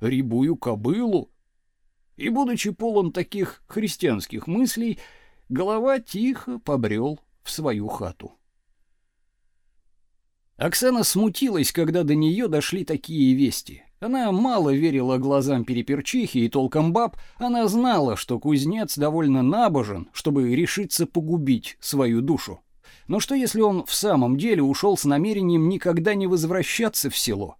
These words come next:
А вряд ли в другом месте найдется такой молодец, как кузнец.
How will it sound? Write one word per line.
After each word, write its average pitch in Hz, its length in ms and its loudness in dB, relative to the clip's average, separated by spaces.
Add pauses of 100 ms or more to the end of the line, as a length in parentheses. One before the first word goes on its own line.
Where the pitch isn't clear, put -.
(380)
А 123 140 0
вряд 151 380 2
ли 143 80 2
в 120 80 -4
другом 135 340 2
месте 147 420 0 (140)
найдется 147 500 0
такой 143 280 0
молодец, 139 640 2
как - 360 -10
кузнец. 104 680 -4